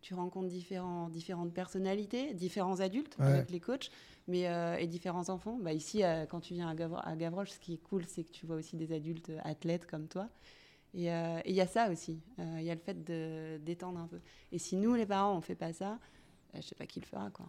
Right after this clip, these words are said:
Speaker 2: Mais de-,
Speaker 1: C'est pas
Speaker 2: ouais.
Speaker 1: l'école, euh,
Speaker 2: Bah,
Speaker 1: ouais.
Speaker 2: après, après, euh, après, suivant les, toi, moi, je suis plus vieux que vous,
Speaker 1: Hmm.
Speaker 2: et j'ai toujours été sportif. J'ai commencé tout petit, euh, comme, euh, comme Manon, toi. Et toi, j'ai cinquante-sept ans, je, et j'ai, et je continue encore. Donc après, je pense que quand t'es paramétré vraiment comme ça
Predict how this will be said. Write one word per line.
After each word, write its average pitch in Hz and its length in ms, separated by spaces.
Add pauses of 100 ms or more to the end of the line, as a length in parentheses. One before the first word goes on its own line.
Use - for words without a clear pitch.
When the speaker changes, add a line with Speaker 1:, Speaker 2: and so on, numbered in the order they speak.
Speaker 2:
Mais 135 80
de-, 127 180
Speaker 1:
C'est - 140
pas 170 140
Speaker 2:
ouais. 135 100
Speaker 1:
l'école, 175 260
euh, 165 160
Speaker 2:
Bah, 147 80
Speaker 1:
ouais. 143 60
Speaker 2:
après, 185 320
après, 175 280
euh, 147 520 (840)
après, 143 240
suivant 151 340
les, 139 200
toi, 160 240
moi, 139 140
je - 80
suis 123 100
plus 131 160
vieux 135 160
que 120 80
vous, 156 320 (200)
Speaker 1:
Hmm. 185 140 (640)
Speaker 2:
et 120 180
j'ai 110 120
toujours 131 240
été - 120
sportif. - 420
J'ai 120 100
commencé 120 400 (200)
tout 123 120
petit, 165 320
euh, 123 60
comme, 113 240
euh, 104 180 (200)
comme 117 180
Manon, 120 360
toi. 123 160 (720)
Et 107 80
toi, 135 140
j'ai 117 100
cinquante-sept 123 540
ans, 135 80
je, 113 100 (140)
et 127 80
j'ai, 117 320
et - 80
je - 40
continue 135 360
encore. 127 360 (380)
Donc 147 160
après, 156 220
je - 60
pense - 200
que 151 60
quand 156 200
t'es 156 140
paramétré 165 600
vraiment 160 340
comme 147 160
ça 190 320